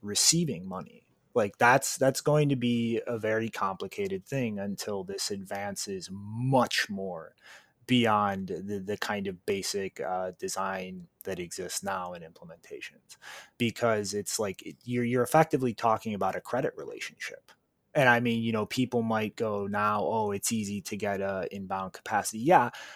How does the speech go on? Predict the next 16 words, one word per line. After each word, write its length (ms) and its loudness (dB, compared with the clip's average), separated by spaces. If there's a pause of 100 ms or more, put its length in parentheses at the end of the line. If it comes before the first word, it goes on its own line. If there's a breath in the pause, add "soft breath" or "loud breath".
(160 loud breath)
but 200 8
we're 380 6
effectively 640 4
still 400 4
in 220 0
the, 120 -2
"This 320 0
is 160 -4
a 100 -2
toy" 460 -2
phase. 640 -12 (280)
Like, 160 2
none 260 8
of 140 6
the 80 4
people 640 2